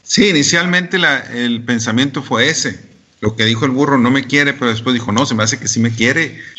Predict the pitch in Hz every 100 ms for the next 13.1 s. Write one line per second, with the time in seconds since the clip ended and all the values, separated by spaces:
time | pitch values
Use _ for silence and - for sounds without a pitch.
0 | - 110 110 - 127 123 135 156 123 113
1 | - - - - _ 127 135 135 160 -
2 | 135 151 165 196 196 190 180 185 180 165
3 | 131 180 190 175 123 - - - - 143
4 | 147 143 143 175 180 208 185 180 185 196
5 | 180 - 135 139 156 170 165 - - -
6 | - - - 117 120 127 151 139 127 120
7 | 131 117 120 113 120 113 131 - - -
8 | - - - _ _ - - - - 143
9 | 147 175 - 160 170 151 147 123 120 127
10 | 139 - 131 131 113 - - - 139 160
11 | 196 233 - 175 139 151 185 180 - 131
12 | 147 180 151 127 127 131 131 143 135 135
13 | 113